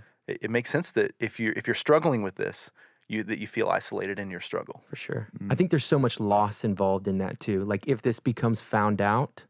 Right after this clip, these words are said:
Speaker 2: like, if I confess, like, I lose everything, right? I might lose, um, my family, my job, my career, my ministry, whatever it might be. The, like,
Speaker 3: Mm-hmm.
Speaker 2: it, it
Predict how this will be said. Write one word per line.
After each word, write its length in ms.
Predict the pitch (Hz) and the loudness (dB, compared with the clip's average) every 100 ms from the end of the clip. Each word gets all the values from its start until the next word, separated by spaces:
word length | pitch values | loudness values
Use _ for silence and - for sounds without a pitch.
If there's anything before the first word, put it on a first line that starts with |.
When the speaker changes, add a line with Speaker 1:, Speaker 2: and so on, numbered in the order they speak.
| _ _ - | _ _ -2
Speaker 2:
like, 200 | 104 - | 0 4
if 180 | 135 - | 4 6
I 100 | 123 | 4
confess, 520 | 117 117 - 113 95 113 | 4 0 4 2 4 0
like, 180 | 104 - _ 113 | 0 -4 _ 4
I 80 | |
lose 280 | 113 120 113 | 6 6 6
everything, 520 | 113 104 92 - - | 6 4 0 -2 -2
right? 200 | - 107 | 0 2
I 80 | 110 | 2
might 240 | 113 113 113 | 2 2 0
lose, 320 | 113 110 - - - - - | -2 -2 -6 -16 -20 -12 -4
um, 260 | 110 110 | -2 0
my 120 | 110 | -2
family, 420 | 104 - 123 120 117 | 0 0 2 4 2
my 160 | 104 | 0
job, 380 | 95 107 117 113 | 0 2 4 4
my 160 | 110 98 | 0 -6
career, 460 | - 107 113 113 | -4 0 4 4
my 120 | 107 95 | 2 2
ministry, 600 | 101 113 - - 110 107 | 2 2 2 0 2 2
whatever 320 | - 113 131 131 | 4 6 6 6
it 60 | |
might 200 | 113 110 | 4 4
be. 160 | 113 104 | 4 2
The, 240 | 104 120 | 2 2
like, 160 | 101 101 | 2 -2
Speaker 3:
Mm-hmm. 140 | 92 92 - - - | -4 -8 -16 -20 0
Speaker 2:
it, 260 | 113 117 - _ | 0 0 -4 _
it 180 | 131 - | -2 -2